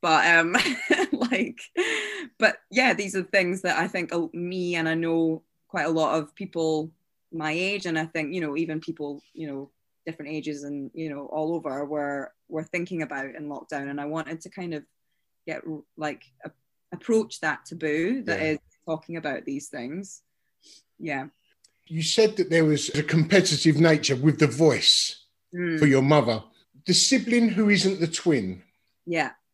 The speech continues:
Speaker 2: There must have even been more competitiveness from her, because she, she had to compete with the two twins who were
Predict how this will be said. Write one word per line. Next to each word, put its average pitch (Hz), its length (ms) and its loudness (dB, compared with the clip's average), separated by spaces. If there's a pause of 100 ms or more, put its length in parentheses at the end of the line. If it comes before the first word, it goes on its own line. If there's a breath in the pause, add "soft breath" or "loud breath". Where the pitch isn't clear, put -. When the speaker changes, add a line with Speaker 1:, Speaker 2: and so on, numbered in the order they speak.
(320)
Speaker 2:
There 202 140 8
must 208 260 6
have 175 140 6
even 170 380 6
been 165 440 4 (520)
more 190 320 8
competitiveness 131 1120 -2
from 135 420 2
her, 120 580 2
because 165 280 2
she, 180 220 -2
she - 180 -2
had 165 180 2
to 165 320 2 (280 soft breath)
compete 175 500 0
with 151 180 2
the 165 80 -2
two 170 240 4
twins 160 420 2
who 160 120 4
were 160 360 6